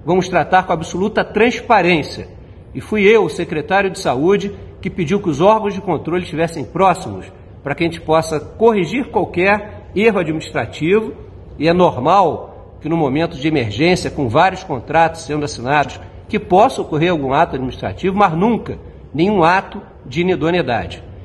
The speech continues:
E os atos administrativos cabe à própria administração corrigi-los, e é o que vamos fazer com cada um que encontrarmos.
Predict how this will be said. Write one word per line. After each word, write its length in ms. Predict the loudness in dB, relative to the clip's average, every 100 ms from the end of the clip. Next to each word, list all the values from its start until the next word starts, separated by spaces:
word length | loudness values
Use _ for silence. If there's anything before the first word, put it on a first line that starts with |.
| -4
E 60 | 0
os 140 | 4
atos 220 | 4 2
administrativos 640 | -6 -6 -4 -4 -4 -8 -2
cabe 420 | 2 4 4 -2
à 60 |
própria 340 | 0 0 0 -2
administração 640 | -4 -6 -4 -6 -4 -4
corrigi-los, 640 | 0 2 4 4 2 -2 -12 -20 -18 0
e 60 | 2
é 60 |
o 40 | 2
que 100 | 0
vamos 200 | -2 0
fazer 380 | 2 2 2
com 120 | 0 0
cada 280 | 0 2
um 80 | 0
que 100 | 0
encontrarmos. 680 | 0 0 2 2 0 -2 -10